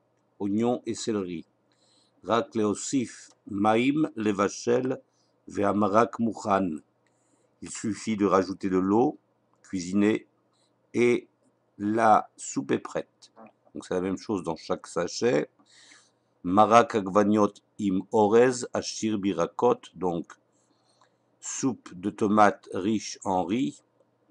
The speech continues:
euh, pardon, avec du, du riz et riche en légumes. Ici, Marak Irakot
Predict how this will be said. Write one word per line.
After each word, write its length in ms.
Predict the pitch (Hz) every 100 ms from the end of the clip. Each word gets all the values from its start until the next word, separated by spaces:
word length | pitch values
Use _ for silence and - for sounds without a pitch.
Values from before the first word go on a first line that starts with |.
| -
euh, 80 | 98
pardon, 260 | 110 101 95
avec 280 | 92 -
du, 300 | 90 90 90
du 160 | 98 95
riz 280 | 95 120 - _ _ _ 85
et 100 | 87
riche 440 | 113 117 - - -
en 100 | 117
légumes. 560 | 113 92 90 82 76 - _ _ _ _ _ _ _ _ _ _ _ _ _ _ _ _ _ _ -
Ici, 580 | 107 101 - 113 104 -
Marak 580 | 101 101 101 107 107 -
Irakot 560 | 101 90 - - 98